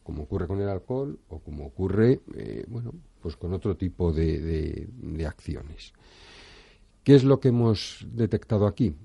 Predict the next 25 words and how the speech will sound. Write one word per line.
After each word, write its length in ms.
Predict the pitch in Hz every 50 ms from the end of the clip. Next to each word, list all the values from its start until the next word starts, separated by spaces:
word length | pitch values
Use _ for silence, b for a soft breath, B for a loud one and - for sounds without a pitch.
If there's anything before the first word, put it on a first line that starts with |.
| - _
Pues 240 | - 98 90 -
que 140 | - - 92
muchas 280 | 98 120 113 - 117 104
familias, 680 | - 113 110 127 135 123 110 107 107 110 110 - - - _ - -
eh, 180 | 104 95 92
se 420 | 85 - - - 95 90 87 85 85
acercaban 640 | 82 - - 82 - - 98 98 98 98 95 92
a 120 | 92 92 92
nosotros 680 | 92 90 - - 113 104 - - 98 104 110 - - - -
y 80 | 95
nos 160 | 87 85 80
decían, 400 | 71 80 71 - - 85 85 104
pues, 160 | 101 - - -
que 80 | -
tenían 220 | - - 71 90 113
un 80 | 123
problema 340 | 113 101 90 82 80 73 73
con 140 | - - -
sus 240 | - - 71 - -
hijos, 400 | 127 - - - 101 82 - _ _ b b b b b b b b b b b _ _
que 260 | - 90 87 85 80
con 240 | - - 80 73 76
el 140 | 76 73 87
uso 480 | 113 117 - - - 117 101 92 - - _ - - -
abusivo 760 | - 95 87 80 87 85 - - - 139 131 101 80 78 -